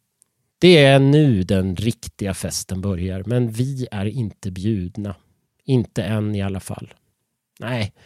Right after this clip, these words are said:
vi lämnar nu Halloween bakom oss. För vår del är det färdigt för i år. Nu återstår bara att säga godnatt och glad Halloween.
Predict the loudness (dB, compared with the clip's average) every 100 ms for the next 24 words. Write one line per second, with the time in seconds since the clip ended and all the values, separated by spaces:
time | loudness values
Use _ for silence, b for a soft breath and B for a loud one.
0 | b b 0 4 6 6 4 4 4 4
1 | 4 2 2 0 0 -2 -4 -6 -8 -8
2 | -12 -16 _ -4 -2 2 4 4 4 2
3 | 2 0 -2 -2 0 0 -2 -6 -4 -4
4 | -4 -6 -10 B B B B B B B
5 | 4 6 6 0 -2 -6 -2 0 0 0
6 | 0 0 -2 -6 -6 -2 0 0 -2 -2
7 | -2 -4 _ -20 -20 _ -8 -2 0 2
8 | 2 0 -2 -4 -2 -2 -4 -6 -12